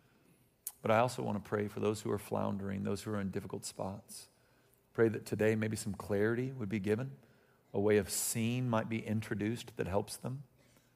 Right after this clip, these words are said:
Pray that they would grow in their expertise of the strengths of their spouse.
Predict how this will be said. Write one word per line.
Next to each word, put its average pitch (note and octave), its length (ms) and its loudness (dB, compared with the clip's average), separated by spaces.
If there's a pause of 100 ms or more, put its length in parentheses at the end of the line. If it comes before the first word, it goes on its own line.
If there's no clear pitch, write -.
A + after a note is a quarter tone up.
(460)
Pray G#2+ 160 4
that G#2 160 -2
they A2 80 2
would F#2+ 180 -2
grow G#2+ 360 4
in B2+ 100 2
their A#2+ 180 0
expertise G#2+ 800 -4
of G#2+ 100 -10
the G2+ 60 -6
strengths - 500 -8
of G#2+ 100 -8
their G2+ 120 -6
spouse. G2+ 640 -12